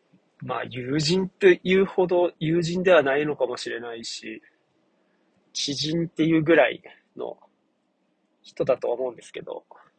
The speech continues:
まあ、それでも知ってる人が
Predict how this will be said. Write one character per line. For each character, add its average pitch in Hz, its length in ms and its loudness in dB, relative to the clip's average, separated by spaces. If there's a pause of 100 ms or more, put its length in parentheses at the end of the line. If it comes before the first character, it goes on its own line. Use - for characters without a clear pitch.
(1300)
ま 147 80 -4
あ、 - 40 -6
そ 147 120 -4
れ 147 100 2
で 156 100 0
も 123 220 -8
知 - 180 -12
っ - 40 -20
て - 80 -6
る 156 80 -4
人 160 160 -4
が 123 180 0